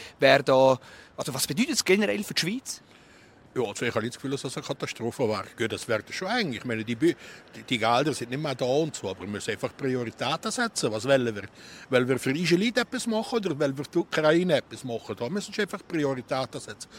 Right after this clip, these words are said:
Speaker 2: Das sind alle der Sachen, die in den letzten Jahren finanziert hat,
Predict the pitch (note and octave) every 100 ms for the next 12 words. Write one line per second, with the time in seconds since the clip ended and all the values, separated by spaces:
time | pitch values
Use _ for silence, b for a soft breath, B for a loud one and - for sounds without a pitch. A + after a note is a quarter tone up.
0 | B B - F3 G#3+ F#3 E3 G#3 A3 G3+
1 | - F3 F#3+ G#3+ E3 A#2+ A#2 D#3+ G3 E3
2 | D#3 F3 - B2 A2+ - C#3 D#3 E3+